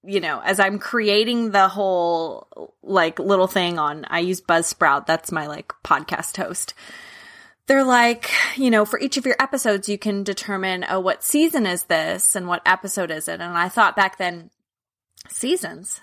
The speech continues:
Why would I need seasons? Like, I'll just do a podcast every week. And, you know, I love doing podcasts. So whatever, like, it should be fine. I'll just do one every week.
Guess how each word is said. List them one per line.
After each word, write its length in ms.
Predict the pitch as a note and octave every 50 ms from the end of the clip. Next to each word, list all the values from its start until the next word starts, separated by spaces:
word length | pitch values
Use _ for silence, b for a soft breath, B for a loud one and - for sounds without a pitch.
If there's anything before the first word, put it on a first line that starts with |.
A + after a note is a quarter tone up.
| _ _ _
Why 240 | - A3+ B3+ D4 E4
would 100 | F4 E4
I 120 | D#4 D4+
need 200 | D4 C#4 B3+ -
seasons? 540 | - - C#4 D#4 D#4 - - - - G#3 -
Like, 320 | F3+ F3 F3 - - - -
I'll 140 | F#3+ G3
just 180 | F#3+ - A3 -
do 120 | - G#3+
a 20 | G#3
podcast 560 | G3+ - G3 F#3+ F#3+ - - G#3+ G#3 G3+ -
every 160 | G3+ G3 F#3+
week. 380 | F#3 F3+ F3+ G3+ B3+ C#4 - -
And, 500 | G3+ F#3+ F#3 F3+ F3+ F3+ F3 - - -
you 140 | - G3 G3
know, 260 | F3+ E3 D#3+ E3 F3
I 120 | F#3 F#3 F3+
love 240 | F3+ F3 F#3 G3
doing 220 | - A#3+ A3+ G#3+ G3+
podcasts. 480 | G3 F#3 E3+ E3+ - - F#3 F#3+ A3
So 420 | - - - G3 F3+ F3 F3 F3+ F#3 B B B B B B B B B B B B _ _ _ _ - _ _ _
whatever, 680 | - G3 G#3+ A3+ B3 D4+ - - G3 E3 D3+ D#3 D3+
like, 240 | E3+ F3+ E3+ F3 -
it 100 | G3+ G3
should 160 | - - A3+
be 80 | A3 A#3
fine. 520 | A3 A#3 A#3+ D4 C#4+ G3 C#3+ D3 E3+ F#3+ _ -
I'll 160 | C#4+ - G3
just 460 | G3 G3+ G3 - - - - - - _ _
do 140 | - A3
one 100 | G#3+ G#3+
every 180 | G#3 G#3 G#3 G#3
week. 300 | G#3 A#3+ B3+ A#3 _ -